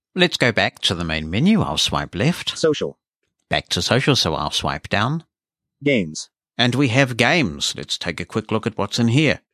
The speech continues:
Speaker 1: I'll swipe right to go to the games menu.
Speaker 2: Game Club. Play Voxville Early Access.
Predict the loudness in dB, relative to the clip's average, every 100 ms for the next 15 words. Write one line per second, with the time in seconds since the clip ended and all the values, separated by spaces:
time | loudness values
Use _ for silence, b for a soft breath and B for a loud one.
0 | _ -10 -8 -6 -6 -6 -2 0 0 -2
1 | -2 0 0 0 0 2 2 2 0 0
2 | -2 -4 0 2 2 0 -2 -4 _ _
3 | _ _ _ _ _ _ _ _ _ 2
4 | 4 4 2 2 2 4 4 2 -2 -4
5 | -6